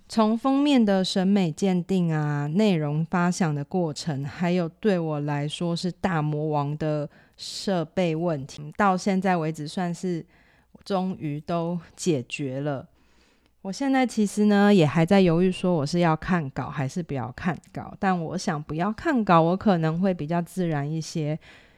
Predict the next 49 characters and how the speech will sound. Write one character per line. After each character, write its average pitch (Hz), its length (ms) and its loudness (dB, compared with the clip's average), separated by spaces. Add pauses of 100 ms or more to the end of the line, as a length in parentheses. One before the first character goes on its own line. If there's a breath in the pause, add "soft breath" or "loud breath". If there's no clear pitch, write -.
(160 soft breath)
先 254 400 2
来 196 200 4
说 220 160 0
说 220 220 2
为 220 140 6
什 202 160 -2
么 147 120 -2
会 185 160 4
想 156 300 0
录 170 340 2
这 170 280 -2
个 120 400 -4
podcast 175 500 -2
节 131 180 -10
目。 160 300 -6 (400 soft breath)
我 170 100 -4
是 220 360 4
一 226 120 2
名 185 220 4
美 165 180 2
睫 151 300 -4
师， 170 480 -2 (220 soft breath)
那 185 160 0
越 180 160 0
到 180 160 0
后 196 240 0
面 185 260 2
这 180 220 2
两 147 260 2
年 139 260 -2
呢， 180 400 2
常 190 240 2
常 190 280 2
觉 165 200 -2
得 160 320 0
串 190 240 0
起 180 140 -2
武 139 80 -4
汉 175 240 -2
客 190 140 0
人 151 200 0
之 165 160 -6
间 160 240 -2
关 156 240 -2
系 160 220 -4
的， 160 100 0
有 143 140 -2
时 151 140 -6
候 170 280 0